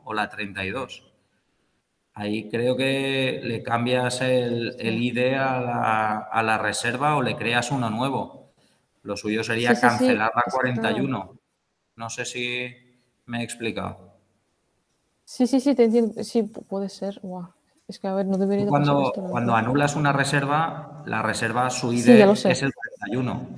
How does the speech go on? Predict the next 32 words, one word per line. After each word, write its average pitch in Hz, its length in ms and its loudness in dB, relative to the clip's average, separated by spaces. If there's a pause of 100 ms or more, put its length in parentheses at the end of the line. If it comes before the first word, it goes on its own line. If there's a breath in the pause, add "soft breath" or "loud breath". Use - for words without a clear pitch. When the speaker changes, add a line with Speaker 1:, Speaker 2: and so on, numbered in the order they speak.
(300 loud breath)
Speaker 1:
No 113 380 -2
deberías 123 480 2
de 120 160 6
Speaker 2:
Ujú. 120 120 8
Speaker 1:
generar 117 360 2
un 117 60 -2 (160)
nuevo 117 280 0
I 117 140 0
D 120 240 2
de 117 240 2
reservas 110 640 0
canceladas. 110 640 0
No, 101 160 -4
la 95 120 -10
que 87 80 -12
se 101 100 -6
ha 98 60 -2
cancelado 104 380 -4
es 101 60 -6
la 107 120 0
cuarenta 107 460 -4
y 104 100 -6
uno 117 260 -10 (600 soft breath)
y 101 160 -6
ya 98 120 -2
Speaker 2:
Ah, - 20 -2
Speaker 1:
está. 101 180 -6
Speaker 2:
bueno. 98 120 -2
Speaker 1:
Esa 98 160 -4
debería 101 320 -2
de 95 60 -4
ser 107 300 -4